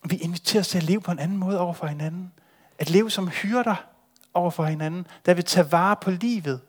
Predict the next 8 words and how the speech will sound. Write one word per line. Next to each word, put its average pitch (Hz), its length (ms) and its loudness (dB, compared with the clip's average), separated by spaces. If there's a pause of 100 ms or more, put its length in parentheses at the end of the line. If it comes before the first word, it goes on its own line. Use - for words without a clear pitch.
over 185 200 0
for 170 140 -6
hinanden. 190 520 -4 (4000)
For - 140 -6
hvad 156 120 -2
var 156 160 -2
det 175 100 -6
sidste, - 520 -4